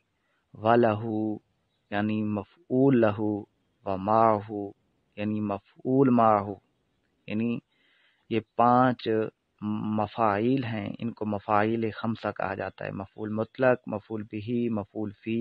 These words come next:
मफऊल लहू, मफऊल माहू। ये बिही, फी, लहू, माहू,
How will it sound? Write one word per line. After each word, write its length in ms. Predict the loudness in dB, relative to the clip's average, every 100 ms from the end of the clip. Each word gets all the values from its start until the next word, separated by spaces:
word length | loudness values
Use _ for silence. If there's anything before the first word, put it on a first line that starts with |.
| -4
मफऊल 440 | -6 -8 -8 -6
लहू, 380 | -6 -6 -4 -4 -6
मफऊल 340 | -10 -10 -8
माहू। 400 | -4 -4 -6 -10 _ _ _ _ _ _ _ -10
ये 80 | -10
बिही, 560 | -8 -8 -2 2 2 0
फी, 640 | -6 -8 -2 0 0 -4 _ _ -4
लहू, 360 | -4 0 0 0
माहू, 560 | 0 0 0 -2 -6